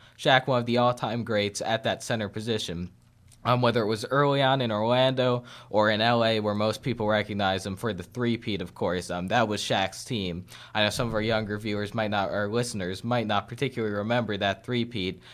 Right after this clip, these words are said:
um, but just because Kobe was a great player on that team, that was absolutely Shaq's team. He was the guy. Um, and then in Miami, as you mentioned, beating the Mavericks, he was instrumental on that team. Obviously, Dwayne Wade, it was his team. He was the Finals M V P, was spectacular,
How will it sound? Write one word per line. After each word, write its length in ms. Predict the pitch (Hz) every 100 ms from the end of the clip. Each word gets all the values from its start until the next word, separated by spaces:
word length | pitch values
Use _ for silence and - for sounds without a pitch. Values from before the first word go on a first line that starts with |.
| -
um, 280 | - 107 101
but 160 | 104 -
just 180 | 143 -
because 420 | 127 117 110 107 117
Kobe 280 | 165 156
was 100 | 139
a 60 | 117
great 320 | 120 131 107
player 240 | 139 120 104
on 140 | 98
that 200 | 95 92
team, 360 | 123 101 87 90 -
that 220 | 127 113
was 140 | 110
absolutely 500 | 110 98 - 104 82
Shaq's 420 | 95 101 90 - -
team. 300 | 107 92 92
He 100 | 101
was 160 | 90
the 100 | 95
guy. 460 | 90 98 92 80 78 - - - -
Um, 200 | 120 117
and 200 | 113 113
then 240 | 117 123 117
in 180 | 113 123
Miami, 480 | 117 127 131 110
as 160 | 95 98
you 80 | 110
mentioned, 460 | 113 120 98 90
beating 240 | 113 117 110
the 80 | 101
Mavericks, 500 | 110 120 95 90 -
he 120 | 156
was 120 | 117
instrumental 640 | 104 131 - 120 117 113 101
on 200 | 95 95
that 280 | 120 123
team. 360 | - 92 82 95 - - -
Obviously, 400 | 120 117 120 120
Dwayne 380 | 120 113 110 110
Wade, 240 | 110 107
it 100 | 107
was 180 | 101 -
his 260 | 131 101
team. 240 | - 113 101
He 80 | 101
was 100 | 101
the 100 | 107
Finals 400 | 127 110 101 101
M 160 | 104
V 120 | 101
P, 240 | 95 113 104
was 160 | 92
spectacular, 880 | - 98 90 143 139 131 110 90 90